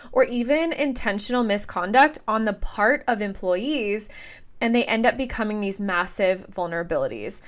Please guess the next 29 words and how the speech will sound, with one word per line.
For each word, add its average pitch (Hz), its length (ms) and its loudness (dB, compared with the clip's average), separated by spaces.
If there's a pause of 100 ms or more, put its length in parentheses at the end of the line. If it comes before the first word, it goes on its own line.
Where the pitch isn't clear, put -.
(220)
That's 220 280 4
why 311 280 4
cyber 202 480 2
literacy 190 440 0
training 233 400 0
and 196 100 -2
insider 196 380 -2
risk 294 240 2
management, 220 640 0 (280)
which 247 160 0
is 240 140 -2
very 254 360 6
similar 196 440 -2
to 202 180 -2
a 196 40 0
lot 185 260 2
of 190 140 -4
what 190 340 0 (280)
I 208 120 4
talked 190 320 0
about 185 240 2
with 180 400 0
Mike 185 460 -6 (100)
Miller 226 400 2
in - 120 -2
our 185 140 -4
last 175 360 -2
podcast 175 560 -2
episode, 254 580 2